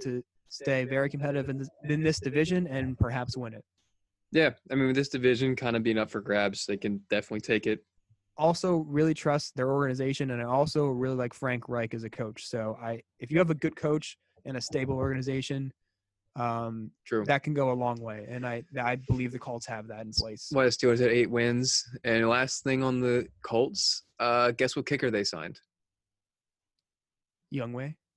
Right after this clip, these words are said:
Speaker 2: Rodrigo Blankenship.
Speaker 1: Did they really?
Speaker 2: Yeah.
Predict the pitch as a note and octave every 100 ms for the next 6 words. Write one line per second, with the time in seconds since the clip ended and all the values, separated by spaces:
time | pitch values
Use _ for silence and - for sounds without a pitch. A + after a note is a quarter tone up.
0 | _ _ _ _ - A2 A#2 A#2+ A#2+ A2+
1 | A#2 A2 - - - - - - _ -
2 | - - C#3 F3 D3 A#2+ C3 F3 A#2 A#2
3 | G#2